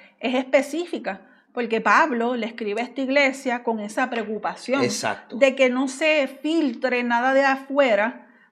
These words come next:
Speaker 1: para que ellos se mantengan puros.
Speaker 2: Exacto. Para que los mismos que estaban dentro de la iglesia no siguieran tratando de volver otra vez al judaísmo y la ley
Speaker 1: Ujú.
Speaker 2: y las, y las falsas enseñanzas, porque ahora ellos estaban bajo la gracia.
Speaker 1: Exacto.
Speaker 2: Entonces Pablo está preocupado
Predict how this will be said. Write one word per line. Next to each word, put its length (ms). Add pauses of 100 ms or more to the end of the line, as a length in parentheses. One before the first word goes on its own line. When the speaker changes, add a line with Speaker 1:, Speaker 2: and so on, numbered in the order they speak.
Speaker 1:
para 240
que 120
ellos 200
se 140
mantengan 720
puros. 460
Speaker 2:
Exacto. 560 (220)
Para 240
que 100
los 160
mismos 320
que 80
estaban 320
dentro 260
de 80
la 60
iglesia 600 (220)
no 200
siguieran 500
tratando 720
de 140
volver 500
otra 240
vez 260
al 140
judaísmo 800
y 100
la 160
ley 480
Speaker 1:
Ujú. 460
Speaker 2:
y 120
las, 280
y 60
las 160
falsas 400
enseñanzas, 560
porque 260
ahora 140
ellos 160
estaban 400
bajo 200
la 120
gracia. 560
Speaker 1:
Exacto. 500
Speaker 2:
Entonces 320
Pablo 340
está 360
preocupado 1040